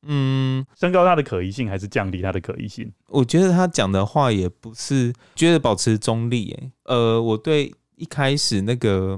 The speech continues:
Speaker 2: 楼上跟楼下。
Speaker 1: 呃，对，楼上楼下还有就是买毒药的这个部分比较怀疑。
Speaker 2: 好，那我们先
Speaker 1: 然后找铁块的部分，我也觉得保持迟疑的态度。
Speaker 2: 嗯，你说，但是吃梨子你可以接受？
Speaker 1: 吃梨子可以接受，就是他嘴巴真的很小，这样慢慢吃。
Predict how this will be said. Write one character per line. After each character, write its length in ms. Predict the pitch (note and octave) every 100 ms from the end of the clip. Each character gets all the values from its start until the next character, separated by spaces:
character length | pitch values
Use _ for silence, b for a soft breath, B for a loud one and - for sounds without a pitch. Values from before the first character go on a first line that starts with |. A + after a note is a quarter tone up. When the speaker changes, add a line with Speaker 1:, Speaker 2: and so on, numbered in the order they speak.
| C3+
Speaker 2:
楼 180 | A#2+ A2
上 160 | C#3+ A#2+
跟 100 | A#2
楼 160 | E2+
下。 300 | F2 A2 D#2+ - _ _ -
Speaker 1:
呃， 400 | C3 A#2+ A#2 A2+ G#2+
对， 120 | C3+
楼 120 | A#2+
上 160 | B2 D3
楼 100 | A#2+
下 180 | B2+ B2
还 120 | C3
有 120 | A#2+
就 140 | G2 A#2+
是 340 | B2+ A#2 F2+
买 400 | G#2+ G2 F2+ F2+ - -
毒 160 | G#2+
药 160 | A#2 A#2
的 80 | G2
这 160 | A2
个 60 | G2+
部 180 | G2+ G#2+
分 200 | G#2+ F2+
比 100 | F2+
较 420 | G#2 F#2+ F#2 - -
怀 220 | G2 F2
疑。 240 | F#2+ F2+ -
Speaker 2:
好， 260 | A#2 G#2 A2+
那 100 | -
我 40 | D3
们 100 | C#3
先 100 | E3
Speaker 1:
然 80 |
后 280 | D#3 D3+ C#3+
找 200 | C3+ C3+
铁 220 | C#3 B2
块 160 | G#2 C#3+
的 80 | A#2
部 160 | B2+
分， 160 | B2+ A#2+
我 160 | A2+ G#2+
也 60 |
觉 160 | F#2 G#2
得 180 | G2+ F#2 -
保 160 | G2+ F#2
持 280 | G2 F#2 G2+ _ _
迟 320 | - - F#2+ A2
疑 100 | G2
的 120 | A2
态 260 | - G2+ F2+
度。 120 | - F#2+
Speaker 2:
嗯， 260 | A#2+ F#2+ E2+
你 80 | C3+
说， 80 | E3
但 160 | G#3
是 60 | G3+
吃 220 | E3+ F3+
梨 120 | D3
子 120 | A#2 G2
你 60 |
可 100 | G2+
以 40 | G2
接 160 | F2
受？ 240 | E2 F#2 - -
Speaker 1:
吃 140 | F3+
梨 120 | C#3+
子 120 | B2+
可 120 | A2 B2+
以 60 |
接 200 | G2+ G2
受， 140 | G2 G2+
就 120 | C#3
是 200 | C#3 C#3
他 120 | D3
嘴 160 | C#3+ G#2+
巴 140 | C3
真 180 | C3 C3
的 80 | C3
很 180 | A2+ B2
小， 320 | - G2+ F#2
这 80 | A2
样 80 |
慢 120 | A#2 B2
慢 180 | B2 C4+
吃。 180 | B3